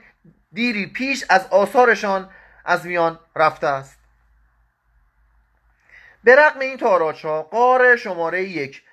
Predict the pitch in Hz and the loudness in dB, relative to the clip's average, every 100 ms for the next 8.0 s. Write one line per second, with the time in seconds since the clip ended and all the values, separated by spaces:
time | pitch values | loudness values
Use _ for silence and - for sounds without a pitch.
0 | _ - 214 226 254 269 - 180 165 180 | _ -6 -4 -4 -8 -10 0 0 0 -4
1 | 180 170 196 151 - 180 170 170 240 247 | -2 0 0 0 0 2 2 4 4 4
2 | 156 123 98 _ _ _ _ _ _ _ | -4 -8 -12 _ _ _ _ _ _ _
3 | _ - 247 262 262 277 285 226 202 175 | _ 0 2 2 2 2 2 2 0 -2
4 | 190 185 214 226 220 214 - 175 - 175 | -12 -8 -4 -4 -6 -12 -4 -6 -6 -12
5 | 208 208 208 - 160 139 156 147 151 185 | -10 -10 -12 -6 -8 -6 -10 -8 -4 -2
6 | 185 147 131 147 202 - - - - - | -2 -4 -4 -2 -2 -2 -18 -20 -20 -20
7 | _ 170 170 160 135 143 139 147 120 - | _ -12 -8 -6 0 0 0 0 0 -2